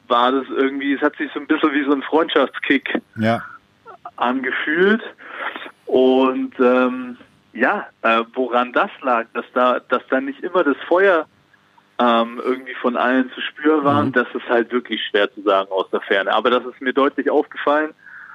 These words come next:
Speaker 1: und ich glaube, dass ohne dieses nötige Feuer, dass man auch sehen muss, dass man mal ein hartes Foul gibt. Also ich glaube, heute hat man auch wieder,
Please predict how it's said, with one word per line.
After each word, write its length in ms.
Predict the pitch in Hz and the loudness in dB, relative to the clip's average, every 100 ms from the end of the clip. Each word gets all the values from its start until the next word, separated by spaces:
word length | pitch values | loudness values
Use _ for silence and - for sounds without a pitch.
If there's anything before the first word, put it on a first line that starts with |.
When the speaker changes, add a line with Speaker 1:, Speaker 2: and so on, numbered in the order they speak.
| - _ | -20 _
Speaker 1:
und 100 | 123 120 | -8 -8
ich 120 | - | -2
glaube, 520 | 131 135 135 135 123 _ _ _ _ _ _ - 123 | 2 4 4 4 2 _ _ _ _ _ _ -18 -4
dass 180 | 117 110 - | -2 -2 -2
ohne 300 | 143 156 160 | 2 4 2
dieses 300 | 135 123 110 | 2 -2 -2
nötige 380 | 135 139 147 135 | 0 0 2 0
Feuer, 340 | - 143 147 123 | 2 2 2 2
dass 160 | 113 | -2
man 120 | 131 123 | -4 -6
auch 140 | 117 - | -6 -2
sehen 240 | 139 135 | 0 -2
muss, 200 | 123 117 - 120 | -4 -8 -4 -4
dass 160 | 117 | -2
man 120 | 127 127 | -2 0
mal 120 | 127 | 0
ein 120 | 123 | 0
hartes 300 | 135 135 131 - | 0 0 -4 -2
Foul 260 | 131 147 | 0 2
gibt. 240 | 135 113 - | 0 -4 -4
Also 120 | 113 | -6
ich 140 | 120 - | -4 -2
glaube, 220 | 139 131 | -2 0
heute 240 | 139 151 | 0 2
hat 140 | 131 135 | 0 -2
man 100 | 127 | -4
auch 200 | 135 - | -2 0
wieder, 200 | 131 | -2